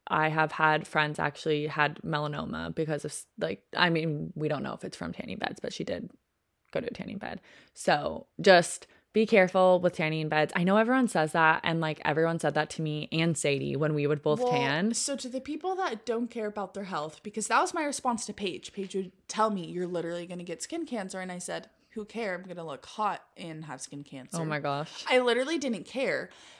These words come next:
Speaker 2: And I used to say, like, "Oh," and Paige would tell me, "You're gonna get wrinkles." And I was like, "Well, once I'm married, I won't care if I have wrinkles, 'cause, like, I'll have my husband, I can be ugly then." Now I'm married, and now I'm really sad because I'm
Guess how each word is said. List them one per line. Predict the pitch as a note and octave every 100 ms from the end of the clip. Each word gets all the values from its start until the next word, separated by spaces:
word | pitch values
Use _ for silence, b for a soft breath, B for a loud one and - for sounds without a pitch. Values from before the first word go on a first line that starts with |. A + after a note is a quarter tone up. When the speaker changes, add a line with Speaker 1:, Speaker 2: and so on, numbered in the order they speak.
| b _ _ -
Speaker 2:
And | D4 D4+ B3 A#3+
I | G#3
used | G#3+ G#3 -
to | G#3
say, | - G#3+ F#3+ F#3
like, | F#3 C#3 - _ b b b b b b b b -
"Oh," | A3 G3+
and | - G3
Paige | G3 G#3 F#3+
would | G3+ G3+
tell | G3
me, | F#3 F3+ F3 E3+ E3+ _ _ _
"You're | - G#3+
gonna | G#3+ G#3+
get | F#3+ F3
wrinkles." | A3+ C#4+ A#3 F#3 -
And | A3+
I |
was | A3+
like, | A#3
"Well, | B3
once | D#4 F4+
I'm | D#4+ A#3
married, | G3+ G3 F3+ F3 F3 F3 _ _
I | G3+
won't | G3+ F#3+ F3+ -
care | B3 C#4+
if | C4+ A#3+
I |
have | G#3 G#3
wrinkles, | C4+ C#4 B3 G#3+ G#3
'cause, | A3+
like, | G#3+
I'll | G#3+
have | B3+ C#4
my | A3+
husband, | E3 F#3+ G3 F#3+
I | G3
can | F#3+
be | F#3+
ugly | F#3 E3+ E3+
then." | E3 - - b b -
Now | A3+ C#4
I'm | C#4
married, | D4+ D4 A3+ G#3+
and | -
now | F#3
I'm | G3 G3
really | G3 A3+
sad | - C4+ G3+ G3+
because | G#3 F#3 F3
I'm | E3+